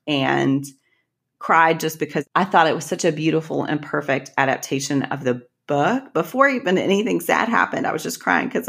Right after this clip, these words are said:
I loved it. Yeah, so I'll be interested to see what rewatching that is like. So yeah, overall, great, great impression,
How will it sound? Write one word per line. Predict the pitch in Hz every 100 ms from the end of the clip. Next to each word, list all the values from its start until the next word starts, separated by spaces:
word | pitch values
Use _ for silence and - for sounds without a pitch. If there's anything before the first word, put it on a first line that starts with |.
| -
I | -
loved | 151 160 -
it. | - - - -
Yeah, | 214 147
so | 190
I'll |
be | 208
interested | - 254 - 202
to | 175
see | 180 165
what | 151
rewatching | 151 147 - - 165
that | - -
is | - -
like. | - - _
So | 466 554 587
yeah, | 185 -
overall, | 381 440 427 415
great, | - 175 196 247 - - _ -
great | - 233 330
impression, | 202 - 156 156 143 151 220